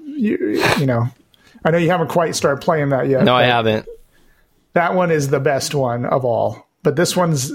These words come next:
Speaker 1: d-, for me, is the second.
Speaker 2: Okay.
Speaker 1: Yeah.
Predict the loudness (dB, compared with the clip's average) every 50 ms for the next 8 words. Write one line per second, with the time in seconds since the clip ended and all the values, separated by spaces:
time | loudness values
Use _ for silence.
0 | -6 -4 -2 -2 -2 -4 -4 -8 -4 -2 0 0 2 2 2 0 0 -2 -2 -2
1 | -2 -2 0 0 -2 -2 -4 -6 -8 -10 -12 -18 -20 _ _ _ _ _ _ _
2 | -4 -2 -2 0 0 0 0 -2 -4 -10 _ _ _ _ _ _ -14 -12 -12 -12
3 | -16 -20 -16 _ -4 -4 -4 -4